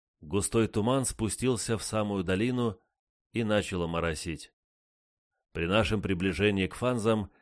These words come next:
собаки подняли громкий лай. Дерсу по обыкновению остался ночевать снаружи, а я вошел в Фанзу,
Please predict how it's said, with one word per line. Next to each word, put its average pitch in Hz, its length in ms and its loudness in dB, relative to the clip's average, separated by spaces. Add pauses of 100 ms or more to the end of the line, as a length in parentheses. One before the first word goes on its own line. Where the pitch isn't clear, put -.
(140)
собаки 107 600 2
подняли 92 500 2
громкий 82 420 -2
лай. 76 400 -2 (840)
Дерсу 113 680 2
по 85 100 2
обыкновению 101 720 2
остался 95 460 -2
ночевать 87 420 -2
снаружи, 117 640 0 (420)
а 82 140 0
я 87 160 2
вошел 85 360 0
в - 60 -6
Фанзу, 120 640 0